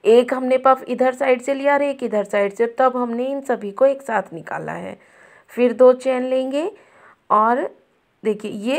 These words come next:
अगले वाले में हमें नहीं करना है, जैसे मैं कर रही हूँ ना, ये वाला हमें नहीं करना है। हमें क्या करना है कि जिसमें हमने पहले पफ बनाया था ना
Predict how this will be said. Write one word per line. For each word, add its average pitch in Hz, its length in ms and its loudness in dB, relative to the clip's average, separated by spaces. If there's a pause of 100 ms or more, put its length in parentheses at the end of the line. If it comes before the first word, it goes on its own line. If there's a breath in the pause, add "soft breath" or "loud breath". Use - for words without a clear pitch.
(160)
अगले 269 300 2
वाले 277 260 0
में 285 120 -4
हमें 277 260 -4
नहीं 247 260 -6
करना 202 260 -4
है, 190 80 -4
जैसे 214 240 -8
मैं 247 160 -2
कर 269 140 2
रही 302 80 -6
हूँ 370 100 -2
ना, 359 60 -2
ये 254 280 0
वाला 262 260 2
हमें 254 380 -6 (480 soft breath)
नहीं 240 320 4
करना 185 280 -2
है। 180 180 -4 (320 loud breath)
हमें 277 280 0
क्या 294 180 2
करना 202 320 -2
है 240 400 -6 (480 soft breath)
कि 247 160 -2
जिसमें 269 440 -6
हमने 302 280 -2
पहले 262 340 2
पफ 294 300 4
बनाया 302 340 -2
था 392 140 -2
ना 311 240 -2